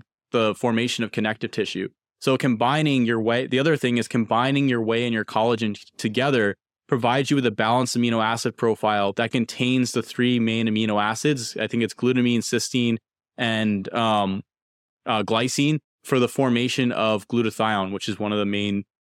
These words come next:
antioxidants in the body. So you're providing precursors for it,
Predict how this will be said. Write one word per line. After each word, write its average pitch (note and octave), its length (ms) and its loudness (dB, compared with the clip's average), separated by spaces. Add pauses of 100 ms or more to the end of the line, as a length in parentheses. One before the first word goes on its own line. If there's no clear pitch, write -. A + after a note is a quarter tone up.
(120)
antioxidants G#2+ 840 -2
in G#2+ 180 -4
the G2+ 80 -4
body. F#2+ 380 0
So - 140 -2
you're B2 160 2
providing A#2+ 500 0
precursors C#3 600 0
for G#2+ 280 0
it, G2+ 160 0